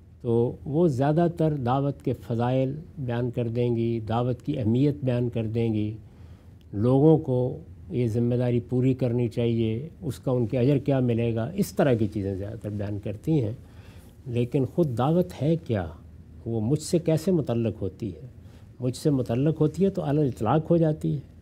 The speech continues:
उसके कोई मदारिज हैं, उसका कोई अफराद के लिहाज से फ़र्क है, उसके शराइत क्या हैं, उसके हदूद क्या हैं।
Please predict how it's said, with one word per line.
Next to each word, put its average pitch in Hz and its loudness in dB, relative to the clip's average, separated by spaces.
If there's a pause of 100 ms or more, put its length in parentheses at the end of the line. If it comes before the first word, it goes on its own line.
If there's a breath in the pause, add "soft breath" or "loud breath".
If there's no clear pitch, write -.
(400 loud breath)
उसके 131 0
कोई 127 0
मदारिज 101 0
हैं, 147 -12 (340)
उसका 131 -4
कोई 120 0
अफराद 113 -2
के 175 0
लिहाज 143 2
से - -2
फ़र्क 139 -6
है, 143 -10
उसके 151 -4
शराइत 123 -2
क्या 156 -4
हैं, 147 -6
उसके 127 -8
हदूद 117 0
क्या 151 0
हैं। 117 0